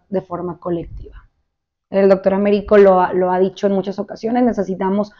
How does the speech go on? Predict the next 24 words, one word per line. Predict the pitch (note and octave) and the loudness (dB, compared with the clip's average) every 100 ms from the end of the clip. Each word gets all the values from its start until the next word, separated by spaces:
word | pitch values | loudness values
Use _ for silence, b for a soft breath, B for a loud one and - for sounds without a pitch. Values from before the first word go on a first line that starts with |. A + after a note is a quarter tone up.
| b b | b b
un | G#3 | 2
gobierno | G#3 G3+ G#3+ | 6 4 4
que | G#3 | -2
trabaje | G3+ F#3+ F#3 | 0 0 0
de | G3+ | 0
la | G3 | 0
mano | F3+ F#3 - | -2 -6 -6
con | G3+ | -8
la | F3+ | -8
gente, | - F3+ F#3+ B3+ - _ _ _ _ | -8 -8 -8 -10 -18 _ _ _ _
con | - F#3+ | 0 2
una | F#3+ F#3+ G3 G3 F#3+ b b | 4 2 0 -2 -4 b b
sociedad | - G#3+ G#3 G3+ G3 | -2 -2 2 2 2
colaborativa | - G#3+ G3+ F#3+ F3+ - G3 | 2 2 4 2 0 0 4
y | G3 | 4
par-, | G3 G3+ G3 - | 2 -4 -4 -2
y | G3+ | -4
participativa | - G3+ G#3+ G#3 G#3 F#3+ F#3+ F#3 F#3 | 0 -2 -2 -4 -4 -6 -4 -2 -2
para | F#3+ F#3+ | -4 -8
que | F#3 | -6
las | F#3 D#3 | -8 -8
cosas | - E3 F#3 - _ | -10 -8 -8 -10 _
se | - | -4
logren. | E3 E3+ E3+ G#3 B3 | -2 -2 -2 -2 -4